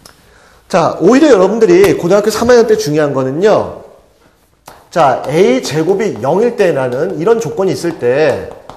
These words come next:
다음 같은 조건들 상당히 중요하죠. 첫 번째요. 이 더하기 A와 이 마이너스 A가, 가 서로 뭐요? 역행렬이라는 거예요.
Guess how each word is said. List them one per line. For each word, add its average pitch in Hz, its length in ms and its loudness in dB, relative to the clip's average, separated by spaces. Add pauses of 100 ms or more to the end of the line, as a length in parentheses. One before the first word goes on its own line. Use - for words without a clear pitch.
(240)
다음 175 280 -4
같은 240 240 0
조건들 190 340 -4
상당히 214 360 -4
중요하죠. 139 380 -4
첫 208 120 -12
번째요. 147 680 -2 (680)
이 190 260 -6
더하기 233 420 2
A와 143 680 0 (1200)
이 185 180 -4
마이너스 233 520 2
A가, 143 640 -2 (760)
가 143 440 -4 (120)
서로 220 320 -2
뭐요? 139 440 -4 (600)
역행렬이라는 175 800 0
거예요. 101 300 -10